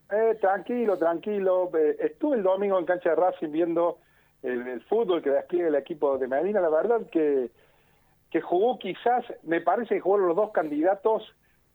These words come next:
He visto a todos los equipos, me falta solamente Gimnasia y Esgrima de Concepción del Uruguay, que no lo he visto, pero he visto todos los equipos de esta zona dos del Federal A, y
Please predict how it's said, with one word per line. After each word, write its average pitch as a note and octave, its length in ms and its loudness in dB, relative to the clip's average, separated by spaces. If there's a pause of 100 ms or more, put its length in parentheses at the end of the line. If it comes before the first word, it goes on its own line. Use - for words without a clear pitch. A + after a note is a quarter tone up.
(120)
He D#3+ 100 0
visto G3 280 -2
a F3 160 -4
todos G3+ 220 2
los D#3+ 160 -2
equipos, F3+ 440 -2
me D3+ 120 -2
falta F3 540 0 (100)
solamente E3 400 0
Gimnasia E3 400 -4
y D3+ 40 2
Esgrima D#3 220 -2
de C#3+ 80 0
Concepción C3+ 460 -2
del C#3+ 100 0
Uruguay, A3 420 0 (500)
que C3 100 -2
no D3 100 0
lo E3+ 80 2
he E3+ 40 0
visto, G3 320 -2
pero F#3 160 0
he G#3+ 40 2
visto G#3 180 -2
todos G#3 240 0
los F3 160 -2
equipos E3+ 340 -2
de D#3+ 60 0
esta D#3+ 140 -2
zona D#3+ 220 0
dos E3+ 180 2
del D#3+ 100 -2
Federal D#3 360 0
A, A3+ 160 0 (540)
y C#4+ 260 -6